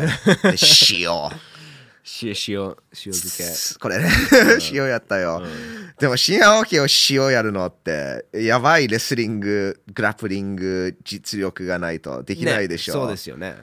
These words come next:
Speaker 2: いやー。
Speaker 1: サブミッション決められちゃいそうですもんね。
Speaker 2: あと、あの、お腹が重たそうだね。
Speaker 1: はい、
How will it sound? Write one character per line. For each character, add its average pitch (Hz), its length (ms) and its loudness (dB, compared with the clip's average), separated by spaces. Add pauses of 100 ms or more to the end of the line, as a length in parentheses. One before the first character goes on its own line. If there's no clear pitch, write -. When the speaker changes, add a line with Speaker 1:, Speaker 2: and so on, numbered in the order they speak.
Speaker 2:
い - 60 -10
や 110 80 -4
ー。 - 20 -6
Speaker 1:
サ 92 60 -4
ブ - 20 -4
ミ 90 60 -4
ッ 98 80 -2
シ 80 60 -4
ョ 57 100 -8
ン - 20 -16
決 - 140 -14
め 98 100 -8
ら 95 100 -6
れ 98 80 -8
ち 107 120 -10
ゃ 101 40 -6
い 92 40 -12
そ 107 120 -14
う 98 60 -14
で 78 80 -16
す - 140 -20
も - 40 -4
ん - 20 -2
ね。 - 20 0
Speaker 2:
あ 123 40 0
と、 98 200 0
あ 95 40 -2
の、 95 260 -2
お 92 60 -4
腹 113 280 -4
が 123 140 -2
重 131 180 -6
た 151 140 -6
そ 139 180 -4
う 117 40 -4
だ 98 120 -2
ね。 67 80 -8
Speaker 1:
は 85 380 -6
い、 50 200 -18